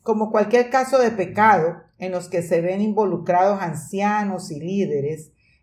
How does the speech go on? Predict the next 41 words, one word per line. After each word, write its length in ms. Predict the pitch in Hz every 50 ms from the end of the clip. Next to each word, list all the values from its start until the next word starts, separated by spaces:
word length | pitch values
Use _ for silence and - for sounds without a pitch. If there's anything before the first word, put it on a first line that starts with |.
| -
es 200 | - 214 220 220
un 200 | 254 254 240 233
tema 340 | 254 247 240 233 233 233 233
que 100 | 233 208
debe 200 | 196 202 208 214
tratar 640 | 214 214 196 180 - 180 180 196 202 202 - - _ _ _ _ _ _ _ _ _
con 300 | - 214 220 220 214 214
la 180 | 196 180 180 175
adecuada 560 | 170 165 156 - - 185 180 180 180 185 180
discreción. 1040 | 180 175 170 - - _ _ - 170 147 135 - - - 143 127 113 - - - _ -
Recuerde 540 | 165 165 160 160 - 190 196 196 220 214
que 80 | 220 214
estamos 400 | 190 - - 185 180 190 208 208
hablando 540 | 226 220 214 202 180 180 185 185 214 214 -
cuando 240 | - 196 190 185 185
un 120 | 180 185
pastor 420 | 220 214 208 - - - 196 190
está 320 | 196 196 196 - - 196 196
en 120 | 196 196
pecado, 580 | - 214 208 - - 180 170 175 180 202 202 - _ _ _ _ _ _
¿qué 180 | - 269 269
lo 140 | 277 294 277
descalifica 840 | 262 233 - - - 208 196 190 185 - 185 185 - - 202 202 -
para 180 | 196 180 180
el 80 | 175 165
ministerio? 680 | 160 151 151 139 - - - 240 240 190 - - - - - _
¿Qué 120 | - 185 170
debe 240 | 180 185 190 190
hacer 280 | 175 170 - - 147 147
su 140 | 139 - -
esposa? 540 | - - - - - 180 - - - - _ _ _ _ _ _ _ - _ _
La 120 | - - 190
esposa 400 | 190 - - 208 208 208 247 233
del 160 | 247 240 240
pastor 680 | 262 269 269 - - 269 247 247 254 - - _ _ -
es 220 | - 202 196 208
un 140 | 226 220 214
miembro 340 | 214 214 214 208 208 220 220
de 120 | 220 220
la 100 | 226 226
iglesia 640 | 226 226 226 208 196 196 202 - 226 220 - -